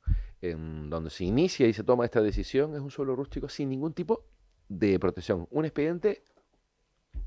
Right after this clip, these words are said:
completo con, eh, posibilidades de que se pudiera implantar y que si no se implantara esto allí, porque la protesta social parece ser que veinte protestando, veinte, ve-, dos mil, venga,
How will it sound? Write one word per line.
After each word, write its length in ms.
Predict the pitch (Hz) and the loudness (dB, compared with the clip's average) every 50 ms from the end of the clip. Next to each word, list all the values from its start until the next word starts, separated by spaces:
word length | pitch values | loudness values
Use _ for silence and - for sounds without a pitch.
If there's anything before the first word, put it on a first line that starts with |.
| - - - _ | -10 -14 -16 _
completo 680 | - 101 90 - - 139 165 175 - - 214 220 208 - - - - - - - _ _ _ _ _ _ _ _ _ _ | 6 6 6 6 6 4 4 4 4 2 0 0 0 -6 -14 -20 -20 -20 -20 -20 _ _ _ _ _ _ _ _ _ _
con, 760 | - 120 117 110 107 107 104 104 104 101 104 101 98 101 101 - 131 | 12 12 12 12 12 12 10 6 4 2 2 2 2 0 -2 -2 -2
eh, 480 | 123 95 110 107 101 92 87 87 87 82 - _ _ | 0 2 4 4 4 4 4 2 2 0 -2 _ _
posibilidades 760 | _ 143 127 - - 139 120 113 110 120 123 120 120 139 127 113 | _ 10 10 10 8 6 6 6 6 8 8 10 10 8 8 6
de 160 | 117 107 92 | 4 4 4
que 80 | 101 | 0
se 120 | 98 - 110 | -2 -2 -2
pudiera 280 | 85 101 110 135 147 | 4 8 10 10 10
implantar 640 | 160 151 139 - 135 120 127 127 - 160 175 208 214 - - - - - - - - - - | 10 6 4 4 2 2 4 4 4 4 4 4 2 -4 -14 -20 -20 -20 -20 -20 -20 -14 -4
y 120 | - 147 | -4 2
que 100 | - 151 | 2 4
si 120 | - 139 151 | 4 6 6
no 120 | 196 254 | 6 6
se 100 | 233 247 | 4 2
implantara 560 | 208 196 202 156 131 131 - 151 147 135 127 | 2 8 8 8 8 10 8 10 10 10 10
esto 220 | 135 135 - - 104 | 8 6 4 2 2
allí, 240 | 110 117 127 120 | 2 2 2 -2
porque 400 | 95 - 123 117 113 - - 107 | 2 4 4 4 4 4 2 4
la 240 | 95 92 82 82 - | 4 4 2 0 2
protesta 420 | - 101 87 82 - 160 - - 185 | 4 2 4 4 2 -2 -2 -2 -2
social 420 | - 175 151 - 165 151 147 131 | -2 -2 -2 2 2 2 2 2
parece 300 | - - 117 120 123 131 | 6 6 6 6 6 0
ser 200 | 120 - 135 - | 0 0 0 -2
que 260 | - _ - 82 - - _ _ _ _ | 0 _ -4 -4 -4 -4 _ _ _ _
veinte 460 | - 80 78 123 127 123 123 - 131 | -10 6 10 10 10 10 10 6 2
protestando, 600 | - 127 113 117 113 - - 139 135 104 82 80 - - - - - - - - - - - _ _ _ _ _ _ _ _ _ _ | 2 2 0 0 -2 2 4 4 4 4 0 0 0 0 0 0 -4 -6 -6 -8 -14 -16 -20 _ _ _ _ _ _ _ _ _ _
veinte, 360 | - 113 107 104 104 87 - - _ _ | -2 4 4 4 4 4 -2 -10 _ _
ve-, 240 | 98 92 110 101 - - | 4 6 6 6 6 2
dos 360 | 98 95 90 90 95 98 87 | -6 -8 -4 0 2 2 4
mil, 160 | 117 123 87 | 4 2 2
venga, 260 | 82 110 90 67 - | 2 0 -2 -2 -8